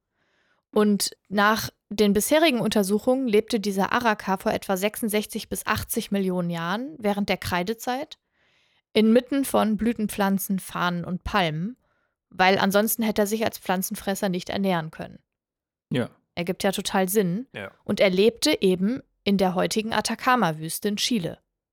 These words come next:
Speaker 1: Also in einer Salzwüste
Speaker 2: Ah, Moment,
Speaker 1: heute.
Speaker 2: das heißt natürlich, dass da vorher viel Gaszeug
Speaker 1: Genau.
Speaker 2: gewesen sein muss.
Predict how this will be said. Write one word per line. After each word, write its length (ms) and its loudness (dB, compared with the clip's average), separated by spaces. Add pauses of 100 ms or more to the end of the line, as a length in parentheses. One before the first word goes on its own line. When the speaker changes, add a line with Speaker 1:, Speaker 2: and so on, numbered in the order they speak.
(340)
Speaker 1:
Also 220 -6
in 80 -4
einer 220 -4
Salzwüste 720 2
Speaker 2:
Ah, 40 -2
Moment, 360 4
Speaker 1:
heute. 60 -4
Speaker 2:
das 180 -4
heißt 280 0
natürlich, 360 -2
dass 280 -4
da 380 0
vorher 560 0
viel 400 -2 (1000)
Gaszeug 760 -2
Speaker 1:
Genau. 260 8
Speaker 2:
gewesen 200 4
sein 180 2
muss. 360 -2